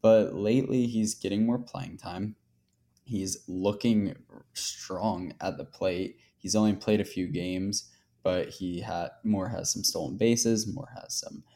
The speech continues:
has a home run or two. He's playing well over the past week,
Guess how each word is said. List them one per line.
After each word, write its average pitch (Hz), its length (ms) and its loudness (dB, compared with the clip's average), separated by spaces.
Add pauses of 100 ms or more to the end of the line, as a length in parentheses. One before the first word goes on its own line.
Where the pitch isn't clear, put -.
(400)
has 95 220 0
a 92 100 -2
home 101 260 0
run 107 160 6
or 107 100 4
two. 107 300 2
He's 101 180 -2
playing 90 440 -4
well 90 380 -2
over 90 200 -6
the 85 80 -8
past 87 300 -6
week, 92 260 -8